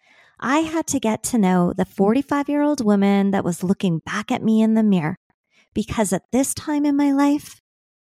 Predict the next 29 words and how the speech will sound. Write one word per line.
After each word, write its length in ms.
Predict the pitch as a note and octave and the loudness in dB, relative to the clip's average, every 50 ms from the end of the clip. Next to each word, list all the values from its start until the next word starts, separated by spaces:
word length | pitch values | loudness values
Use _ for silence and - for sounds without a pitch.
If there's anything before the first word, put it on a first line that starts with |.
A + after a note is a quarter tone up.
| _ _ _ _ - | _ _ _ _ -2
I 100 | A3 A#3 | 0 2
really 680 | A3+ F#3+ F#3 G3+ G#3 G#3 G#3+ A#3 A#3 A#3 A#3+ A#3+ - _ _ _ | 2 4 4 4 4 6 6 4 4 2 0 -2 -6 _ _ _
didn't 320 | - G#3 G3+ G3 F#3 - | 2 4 4 4 2 0
know 440 | - F3 E3+ E3+ F3 F#3+ G3+ G#3+ - _ - | 0 0 0 2 2 2 2 0 -2 _ -8
who 160 | - - G3+ | -2 0 0
she 240 | F#3+ - - F#3+ E3+ | 0 2 0 0 2
was. 560 | E3 E3 D#3+ D#3+ D#3+ - - - - - - - _ _ _ _ _ _ _ _ _ _ _ - _ _ _ _ _ _ _ - | 2 2 0 0 -2 -4 -4 -6 -8 -8 -8 -10 _ _ _ _ _ _ _ _ _ _ _ -20 _ _ _ _ _ _ _ -6
Somewhere 880 | - - - - C4+ C#4 C#4+ D4+ D4 B3 A3+ A3 G#3+ G#3+ G#3+ G#3+ G#3 - | -2 0 2 2 2 0 0 0 2 2 4 4 4 4 2 2 0 0
along 420 | - G3 F#3+ F#3+ F#3+ G#3+ A#3 B3 | 0 0 2 2 2 2 2 0
the 100 | C4 C4 | 0 0
way, 480 | A3+ A3+ G3+ F#3+ F#3+ F#3+ F#3+ F#3+ F#3+ F#3 - - - - _ | 2 2 2 2 2 0 0 0 -2 -4 -8 -14 -20 -14 _
in 160 | - F#3 F3 - _ _ - | -4 -4 -4 -6 _ _ -2
all 460 | G#3+ G#3 A3 A#3 B3 C4 C4+ C#4+ C#4+ | 2 2 4 4 4 4 2 2 0
of 100 | D4+ C#4+ | -2 -2
the 120 | - D#4 | -2 0
roles 360 | D4 C#4+ B3 A#3 A#3 A#3 A3 A#3 | 2 2 2 2 2 0 0 -2
as 140 | A#3 - | -2 -2
a 60 | A#3+ A3+ | 0 0
woman 360 | G3+ G3 G3+ G3 F#3+ F#3+ F#3+ | 2 4 4 4 4 4 4
I 140 | G3 G3+ G3+ | 4 2 2
was, 500 | F3+ E3+ - - - - - - - - _ _ _ _ _ _ _ _ - | 0 -2 -4 -8 -10 -10 -10 -10 -10 -12 _ _ _ _ _ _ _ _ -4
daughter, 500 | - G#3 G3+ G#3 G#3 G#3+ G#3+ G#3+ G#3+ G#3 - _ - | -2 0 0 2 2 2 2 2 0 -2 -4 _ -2
mother, 540 | G3+ F#3+ F#3+ F#3+ G3 G3 G3 F#3+ F#3+ F#3+ - _ - | 0 0 2 2 2 2 2 2 0 -2 -4 _ -6
wife, 360 | G3 F3+ G3 G#3 G3+ - - | -4 -2 -2 -4 -4 -6 -6
sister, 680 | - - - - G#3 F#3+ - - - G#3+ G#3 G#3 F#3+ - | -6 -4 -2 0 0 -2 0 0 2 2 2 2 0 -2
granddaughter, 600 | - F#3 F#3+ G3+ G#3 G3+ G#3 G3+ G3+ G3 G3 - | -2 0 0 2 2 2 2 2 2 0 0 -2
auntie, 480 | - - F#3+ G3 G3 - - - G3+ G3 | -4 -4 -4 -2 -2 -4 -4 -4 -4 -4
friend, 520 | - - - F#3 F#3+ G#3+ G#3+ G#3 G#3 G3+ - | -6 -4 -2 0 2 2 2 2 0 -2 -4
leader, 540 | F#3+ F#3+ G#3+ A3 G#3+ A3 G#3 G3+ G3+ G3+ | -2 0 2 2 4 4 2 2 0 -2